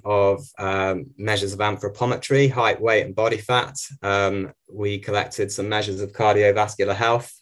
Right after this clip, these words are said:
um, so blood pressure, um, measures of physical, um,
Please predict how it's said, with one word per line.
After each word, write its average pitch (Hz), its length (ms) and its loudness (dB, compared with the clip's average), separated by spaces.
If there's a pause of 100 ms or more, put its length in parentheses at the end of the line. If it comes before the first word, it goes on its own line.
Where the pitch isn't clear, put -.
(160)
um, 92 260 0
so 90 160 -4
blood 107 320 -2
pressure, 101 720 2
um, 90 340 -4
measures 101 320 -4
of 98 140 -10
physical, 101 840 0
um, 92 500 -2